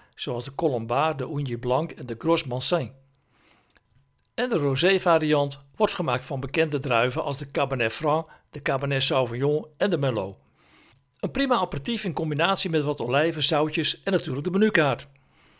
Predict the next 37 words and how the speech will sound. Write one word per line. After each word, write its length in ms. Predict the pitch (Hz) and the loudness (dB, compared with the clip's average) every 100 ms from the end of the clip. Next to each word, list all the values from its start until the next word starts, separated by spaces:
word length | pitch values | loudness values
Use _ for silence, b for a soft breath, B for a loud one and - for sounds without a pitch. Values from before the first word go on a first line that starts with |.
| b b b b b b b | b b b b b b b
Er 80 | 170 | -4
stonden 360 | - 254 240 220 | 2 2 4 2
veel 400 | 269 277 247 202 | 2 2 0 0
lokale 360 | 190 208 185 | 0 2 2
gerechten 360 | 151 156 - 135 | 2 0 0 -6
op 60 | |
de 80 | 135 | -6
kaart, 400 | 139 117 110 - | -2 -2 -4 -8
maar 300 | 139 185 247 | 0 0 0
als 220 | - - | -2 -4
voorgerecht 720 | - - 226 247 180 175 170 - | -4 -2 0 0 2 2 2 -2
bestelden 440 | - 190 170 160 | -4 2 2 2
wij 160 | 143 135 | 0 -2
de 100 | 135 | -4
escargots. 920 | 165 135 123 110 131 131 107 - b b b b b b | -4 -4 -6 -4 -2 0 -2 -6 b b b b b b
Het 120 | 139 | -8
hoofdgerecht 600 | 101 185 254 - 156 127 | 6 6 6 2 -2 -2
werd 140 | 139 127 | -6 -8
een 180 | 127 123 | -8 -2
duo 320 | 208 175 120 | 2 2 2
van 200 | 135 123 | -4 -4
maigret 320 | 123 135 170 | -4 2 2
de 80 | 170 | 2
canard 420 | 139 160 156 131 | 0 0 0 -2
en 200 | 120 120 | -4 -2
warme 320 | 135 175 147 | 0 0 0
foie 260 | - 135 123 | -4 -4 0
gras 240 | 147 147 | 0 -2
met 140 | 104 104 | -4 -2
knoflook 600 | 165 196 190 190 214 - B B B _ | 2 4 6 6 4 -6 B B B _
en 120 | 196 | 2
dat 140 | 180 | 2
alles 340 | - 156 160 - | 4 2 2 0
geflambeerd 680 | - 135 160 139 127 127 139 | -2 0 2 4 2 -2 -2
met 120 | 135 | -2
een 120 | 160 | -2
armagnac. 600 | 123 131 143 131 101 | -2 -2 -2 -2 -6